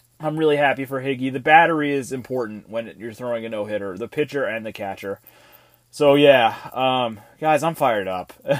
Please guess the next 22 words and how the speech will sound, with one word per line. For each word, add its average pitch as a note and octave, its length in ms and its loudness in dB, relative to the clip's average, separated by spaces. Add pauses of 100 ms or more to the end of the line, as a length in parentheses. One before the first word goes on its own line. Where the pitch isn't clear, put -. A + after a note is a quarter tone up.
(180)
If G#3+ 120 2
you A#3+ 120 0
can't F4+ 280 -2
tell, G#3+ 220 2
I'm D#4 140 -2
so C4+ 260 -6
fired - 440 -10
up. F#2 260 -8 (320)
I'm E4+ 100 -12
so C#4+ 160 -2
happy D#4 300 2
for F#4+ 140 2
Kluber. F4 540 2
Aaron E4+ 320 4
Boone D4 300 2
said C#4 200 2
this B3+ 140 -6
was A#3 140 -8
the A3 120 -2
first C4+ 360 -2
no-hitter A#3+ 440 6
he's G3+ 220 -4